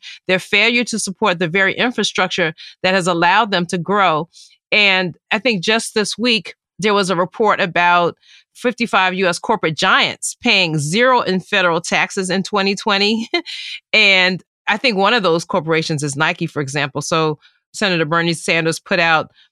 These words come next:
a tweet or a post or something that said, if you paid one hundred and twenty dollars for a pair of Nike Air Force One shoes,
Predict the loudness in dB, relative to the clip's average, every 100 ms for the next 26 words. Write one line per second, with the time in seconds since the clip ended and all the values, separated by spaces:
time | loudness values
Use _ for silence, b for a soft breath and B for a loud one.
0 | _ -6 -4 -2 0 2 2 2 2 0
1 | 0 0 0 -2 -2 -2 -2 -2 -2 0
2 | 0 0 -2 B B _ -2 -2 -2 0
3 | 2 0 0 0 0 0 0 -2 -2 -2
4 | 2 4 4 2 -2 -2 -2 0 0 2
5 | -2 -4 -2 -2 -2 -2 0 -2 -2 -4
6 | -2 -2 -2 -2 -2 -2 -4